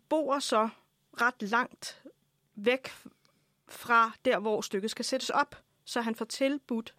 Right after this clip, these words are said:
en chauffør. Og dramaet ligger, øh, ligger, ligger i det her, den her relation, han får til chaufføren. Og man ser også undervejs, så ser man,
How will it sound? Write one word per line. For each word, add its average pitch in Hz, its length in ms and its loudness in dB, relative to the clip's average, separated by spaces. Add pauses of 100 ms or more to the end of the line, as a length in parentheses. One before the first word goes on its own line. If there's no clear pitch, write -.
en 214 360 0 (800)
chauffør. - 560 -2 (1200)
Og 233 120 -6
dramaet 254 540 4 (320)
ligger, 254 420 2 (640)
øh, 196 600 0
ligger, 247 280 0 (100)
ligger 262 340 0
i 233 120 -4
det 247 200 -2
her, 240 240 2 (160)
den 240 120 -2
her 240 160 -4
relation, 226 480 -2
han 226 120 -4
får - 340 -4 (180)
til 233 300 -2
chaufføren. 285 480 0 (1200)
Og 226 120 0
man 226 120 2
ser 285 280 2
også 240 220 2
undervejs, 220 380 0
så - 120 -8
ser 247 220 0
man, 202 260 -4